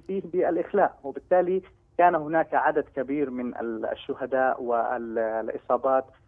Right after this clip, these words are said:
وهذا للأسف يعني، آه، إسرائيل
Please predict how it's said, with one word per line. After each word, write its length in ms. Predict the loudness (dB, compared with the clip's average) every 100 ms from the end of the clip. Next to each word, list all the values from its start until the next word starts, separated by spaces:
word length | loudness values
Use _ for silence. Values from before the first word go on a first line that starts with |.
| _ _
وهذا 480 | 4 6 6 4 4
للأسف 540 | 2 0 -4 -8 -4
يعني، 360 | 0 0 0 -4
آه، 440 | 0 0 2 0 -2
إسرائيل 580 | -2 -2 0 -2 -2